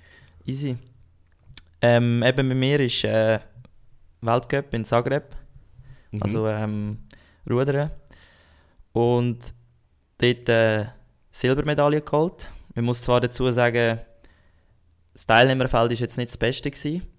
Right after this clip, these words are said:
Speaker 2: Weil die haben ja gefehlt, weil die sch-, teilweise schon qualifiziert gewesen sind, gell?
Speaker 1: Genau, also es ist natürlich so, dass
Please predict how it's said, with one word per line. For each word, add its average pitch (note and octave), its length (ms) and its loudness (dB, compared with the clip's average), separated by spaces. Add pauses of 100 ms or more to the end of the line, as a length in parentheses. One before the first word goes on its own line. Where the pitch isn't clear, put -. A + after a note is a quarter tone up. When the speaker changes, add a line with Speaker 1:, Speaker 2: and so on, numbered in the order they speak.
(420)
Speaker 2:
Weil G2+ 140 -10
die A2 180 -8
haben A#2 140 -8
ja G#2 120 -6
gefehlt, G2+ 840 -10
weil G#2 120 -12
die G2+ 140 -12
sch-, - 100 -14 (240)
teilweise G#2 320 -8
schon - 140 -14
qualifiziert F#2 600 -14
gewesen F#2+ 180 -18
sind, D#2 220 -18
gell? - 100 -16
Speaker 1:
Genau, A2 380 0
also A2 300 -2 (320)
es A#2 120 -6
ist B2+ 120 -4
natürlich B2+ 340 -2
so, C3 220 0
dass A#2+ 300 -6